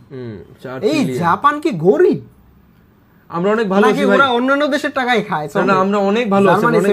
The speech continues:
Speaker 1: অনেক ভালো আছি।
Speaker 2: সেভেন পয়েন্ট এইট ট্রিলিয়ন।
Speaker 1: I'm sorry, I'm sorry, আমি, আম-, আমরা অনেক ভালো আছি।
Speaker 2: সেভেন পয়েন্ট এইট ট্রিলিয়ন। তারপরে কি? এই আমার মনে হয় টেন, টেন ট্রিলিয়ন ক্রস করবে।
Speaker 1: ফ্রান্সে?
Speaker 2: ফ্রান্সে এইট, এইট পয়েন্ট ফোর ট্রিলিয়ন।
Speaker 1: ভাই, এই
Speaker 2: আমরা,
Speaker 1: টাকা ওরা জীবনে শোধ করতে পারবে?
Speaker 2: আমার মনে হয় ইউএসএ,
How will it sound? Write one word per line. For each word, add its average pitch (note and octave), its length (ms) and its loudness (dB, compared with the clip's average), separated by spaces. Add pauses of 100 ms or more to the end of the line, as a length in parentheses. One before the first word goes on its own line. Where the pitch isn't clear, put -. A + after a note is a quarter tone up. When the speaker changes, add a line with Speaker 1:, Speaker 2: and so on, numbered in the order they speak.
Speaker 1:
অনেক E3 100 2
ভালো F#3 120 2
আছি। G3+ 200 0
Speaker 2:
সেভেন G3+ 120 -2
পয়েন্ট E3+ 140 0
এইট C#3+ 80 -4
ট্রিলিয়ন। - 20 -8
Speaker 1:
I'm E3 320 -2
sorry, - 100 -14
I'm E3 40 -6
sorry, C3 220 -4
আমি, B2 120 -12
আম-, C#3 200 -14
আমরা D#3 160 -10
অনেক E3+ 220 -4
ভালো B2+ 180 -10
আছি। G2+ 100 -12
Speaker 2:
সেভেন F#3 260 -10
পয়েন্ট G3 200 -6
এইট F3+ 160 -12
ট্রিলিয়ন। D#3 460 -12
তারপরে D#3 460 -10
কি? C#3+ 100 -12
এই C#3+ 560 -8
আমার C#3 220 -12
মনে G3 180 -8
হয় G3+ 120 -12
টেন, E3+ 240 -10
টেন F3+ 200 -6
ট্রিলিয়ন G3+ 340 -4
ক্রস F#3+ 280 -6
করবে। C3+ 400 -10 (500)
Speaker 1:
ফ্রান্সে? B2+ 180 -14
Speaker 2:
ফ্রান্সে F3+ 560 -4
এইট, F3 400 -6
এইট F3+ 180 -4 (120)
পয়েন্ট F#3+ 240 -4
ফোর F3 220 -6
ট্রিলিয়ন। C#3+ 360 -8 (340)
Speaker 1:
ভাই, F#3 140 0
এই G3 80 6
Speaker 2:
আমরা, A3+ 260 4
Speaker 1:
টাকা G3+ 160 -4
ওরা A3+ 200 0
জীবনে F#3+ 300 -4
শোধ G#3 160 -10
করতে G#3 240 -10
পারবে? F#3+ 100 -2
Speaker 2:
আমার A3 160 2
মনে A#3+ 140 0
হয় B3 80 0
ইউএসএ, A#3 560 0